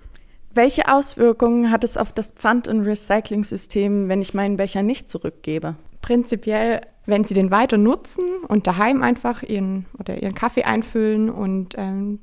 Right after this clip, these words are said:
Speaker 2: den Becher auf dem Weg zur Arbeit dann nutzen, ist es kein Problem. Ist ja auch, auch gut, wenn er trotzdem genutzt wird. Wenn er natürlich daheim in Ihrem Regal, äh, stehen bleibt und gar nicht genutzt wird, ist es fürs Pfandsystem natürlich nicht gut, weil es ist schon Sinn der Sache, dass die Becher auch genutzt werden.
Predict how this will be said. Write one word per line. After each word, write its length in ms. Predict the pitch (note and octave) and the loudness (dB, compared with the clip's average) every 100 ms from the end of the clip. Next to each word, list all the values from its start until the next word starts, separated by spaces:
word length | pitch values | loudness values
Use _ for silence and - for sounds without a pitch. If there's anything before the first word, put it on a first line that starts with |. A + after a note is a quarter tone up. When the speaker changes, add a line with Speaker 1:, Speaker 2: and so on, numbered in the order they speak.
| - | -4
Speaker 2:
den 260 | G#3+ G3+ G#3 | -2 -2 0
Becher 320 | A3+ A3+ A3+ | 0 2 2
auf 80 | G#3+ | 2
dem 80 | G#3+ | 0
Weg 160 | A3 | 0
zur 80 | - | 0
Arbeit 300 | B3+ A#3+ - | 2 0 0
dann 80 | A3 | 0
nutzen, 320 | C#4 - A3+ | 0 -2 -6
ist 140 | A3 | -6
es 240 | G#3 - - - - | -10 -12 -16 -20 -16
kein 220 | - G#3+ | -4 -2
Problem. 460 | G#3+ G3+ A#3 C#4 B3+ | -2 0 2 2 0
Ist 140 | - | -2
ja 140 | G3+ | -4
auch, 80 | G#3 - - | -4 -8 -2
auch 200 | - C4 | 2 4
gut, 240 | - C#4+ A3+ | 6 4 6
wenn 140 | A3+ | 4
er 80 | A3 | 4
trotzdem 340 | A#3+ B3 A3 | 2 0 0
genutzt 400 | G#3 A3+ E4 - | 4 4 2 -2
wird. 160 | A#3+ B3+ - | 0 0 4
Wenn 120 | A#3 | 4
er 60 | A3+ | 6
natürlich 400 | G#3 A#3+ A3 - | 4 2 0 2
daheim 420 | G3+ G#3 A3+ A#3 | 2 4 4 2
in 200 | G3+ G3+ | 2 0
Ihrem 460 | G3+ G3 G3 G3+ - - - - | -2 -2 -4 -6 -10 -20 -14 -6
Regal, 720 | F#3+ F#3 G3+ A3 A#3 A#3+ B3+ - | -2 0 2 2 2 0 -2 -4
äh, 100 | G#3+ | -6
stehen 340 | - A#3 C4 | 0 4 4
bleibt 300 | A3+ A3 G#3+ | 6 2 2
und 80 | F#3+ | 0
gar 160 | G#3 | 4
nicht 160 | A#3 - | 2 2
genutzt 320 | A3 G#3+ - | 2 2 0
wird, 180 | G#3 G3 | -4 -4
ist 180 | - F#3 | -6 -12
es 100 | G3+ | -8
fürs 140 | G#3 | -8
Pfandsystem 540 | - F#3+ F#3 G3 - F#3+ | -4 -4 -2 -4 -2 -2
natürlich 340 | F3+ F#3+ F#3 | 0 -4 -4
nicht 200 | F#3+ F3+ | -4 -6
gut, 260 | - F#3+ - | -4 -6 -2
weil 120 | F#3+ | -4
es 60 | G3+ | -4
ist 100 | - | -2
schon 220 | A3 A3+ | 2 4
Sinn 160 | A#3 | 6
der 100 | A3+ | 6
Sache, 240 | G#3+ G3+ G3+ | 4 2 -2
dass 140 | G3 | -4
die 80 | - | -4
Becher 280 | G3 G3 - | -4 -4 -4
auch 120 | - | -4
genutzt 400 | G#3 G#3+ B3 - | 2 2 2 -4
werden. 280 | G#3+ G#3+ | -4 -2